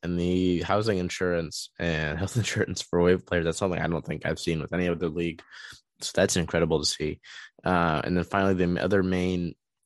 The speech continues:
uh, component is player safety. There will be robust workers' comp coverage,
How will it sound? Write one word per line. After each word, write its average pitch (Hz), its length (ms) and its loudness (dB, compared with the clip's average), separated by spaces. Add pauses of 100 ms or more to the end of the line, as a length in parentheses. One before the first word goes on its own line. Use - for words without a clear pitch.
(240)
uh, 71 160 -2
component 87 680 -2
is 85 180 -2
player 90 320 2
safety. 90 640 0 (400)
There 87 80 2
will 85 100 4
be 82 140 0
robust 85 680 2
workers' 85 400 -2
comp - 340 -4
coverage, 123 480 0